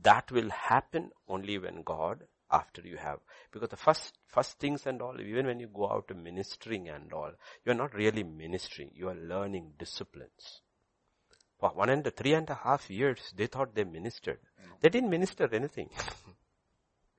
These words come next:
Speaker 1: Okay, they didn't, Jesus was just disciplining them. Their ministry began only on the day of Pentecost. Yet if you look at, they healed, they preached, they cast out demons, and they were so excited. God says, "No, this is all just training."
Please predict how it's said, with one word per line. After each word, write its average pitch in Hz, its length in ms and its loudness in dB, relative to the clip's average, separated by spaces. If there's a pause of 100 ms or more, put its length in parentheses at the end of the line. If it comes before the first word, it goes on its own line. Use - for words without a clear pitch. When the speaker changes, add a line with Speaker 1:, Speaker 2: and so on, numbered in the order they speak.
(680)
Speaker 1:
Okay, - 220 -6
they 110 160 6
didn't, 294 300 4 (440)
Jesus 143 300 0
was 208 140 4
just 202 160 4
disciplining 135 520 0
them. - 140 -12 (400)
Their 113 120 4
ministry 131 460 4
began 202 300 6
only 196 260 6
on 180 140 6
the 175 80 8
day 156 140 6
of 156 120 4
Pentecost. - 640 -2 (380)
Yet 175 220 -2
if 202 120 2
you 185 60 6
look 151 240 2
at, 151 120 4
they 113 140 2
healed, 147 460 2
they 143 120 2
preached, 147 500 -4
they 139 60 4
cast - 360 6
out 165 140 2
demons, 156 260 0
and 175 140 0
they 185 80 2
were 202 100 2
so 240 160 -2
excited. 214 460 -6
God 131 120 -2
says, 165 200 -6
"No, 143 160 -10
this 98 160 -16
is 92 140 -10
all 104 100 0
just - 260 -8
training." 82 360 -4